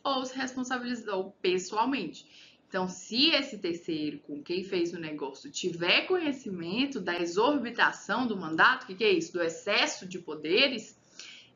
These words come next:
não vai ter ação contra o mandatário. E abuso, professor, qual a diferença de abuso de poder? No abuso, na representação, o representante age na esfera de poder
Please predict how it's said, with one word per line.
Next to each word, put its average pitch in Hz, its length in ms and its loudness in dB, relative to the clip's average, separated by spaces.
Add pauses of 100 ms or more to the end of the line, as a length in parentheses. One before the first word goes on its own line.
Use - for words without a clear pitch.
(120)
não 208 280 6
vai 294 180 8
ter 294 80 2
ação 247 380 4
contra 208 260 -4
o 220 40 -2
mandatário. 220 560 4 (880)
E 254 160 6
abuso, 226 480 4
professor, 180 480 -4
qual 185 140 8
a - 20 4
diferença 214 480 -2
de 185 120 0
abuso 254 600 4
de 285 80 -2
poder? 226 500 0 (480)
No 185 100 2
abuso, 214 600 4
na 185 180 8
representação, 202 1080 -2
o - 20 -20
representante 175 1040 -4
age 185 340 4
na 190 120 0
esfera 208 440 2
de 220 140 -2
poder 185 760 2